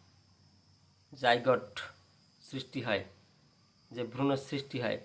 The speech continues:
সেই ভ্রূণ হতে কত কষ্ট লাগে। কোটি কোটি শুক্রাণু, তার ভিতরে আমি একজন, আপনি একজন। হুম, এক ফোঁটা শুক্রাণুর ভিতরে কোটি কোটি মিলিয়ন মিলিয়ন শুক্রাণু থাকে। তো সেই ডিম্বাণুর সঙ্গে মিলিত হতে গিয়ে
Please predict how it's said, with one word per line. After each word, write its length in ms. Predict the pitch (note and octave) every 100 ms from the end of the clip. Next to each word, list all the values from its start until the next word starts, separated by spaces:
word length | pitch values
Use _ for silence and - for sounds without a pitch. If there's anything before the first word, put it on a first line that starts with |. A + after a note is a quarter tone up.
| -
সেই 160 | -
ভ্রূণ 260 | A#2 A#2+ C#3
হতে 360 | C3+ C3 D3 C#3
কত 220 | C3 D3
কষ্ট 220 | C3+ B2+ C#3
লাগে। 200 | C#3 C#3+
কোটি 440 | - C#3 D#3 D3+
কোটি 280 | D3+ C#3+ C#3+
শুক্রাণু, 640 | - C3+ - D3+ C3 G#2+ - - _
তার 120 | C#3
ভিতরে 200 | C3 C3+
আমি 220 | B2+ C3 B2+
একজন, 400 | G#2+ A2+ G2 F2 - _ - _ _ _ B2+
আপনি 320 | B2+ C#3 B2+
একজন। 380 | A#2 G#2+ G2 - - _ _ _ _
হুম, 260 | C#3+ D#3 G#2 - - -
এক 260 | C3 C#3+ -
ফোঁটা 260 | - E3 D3+
শুক্রাণুর 580 | - C#3+ - D3+ D3+
ভিতরে 200 | C#3+ D3
কোটি 360 | D3+ C#3+ C3+ C#3+
কোটি 260 | C#3 C3 C3+
মিলিয়ন 360 | B2+ C3 C3
মিলিয়ন 220 | C3 B2+
শুক্রাণু 500 | B2+ - - B2+ B2
থাকে। 300 | A#2+ A#2 G#2 G2+ - - - - - -
তো 320 | B2+ B2+ - -
সেই 280 | - - C3+ B2+ -
ডিম্বাণুর 440 | C#3 D3+ D#3+ E3+ F3
সঙ্গে 420 | - E3 E3 E3
মিলিত 460 | C#3+ C#3+ D3 -
হতে 320 | C#3+ C#3 D3+ C#3
গিয়ে 340 | C#3+ B2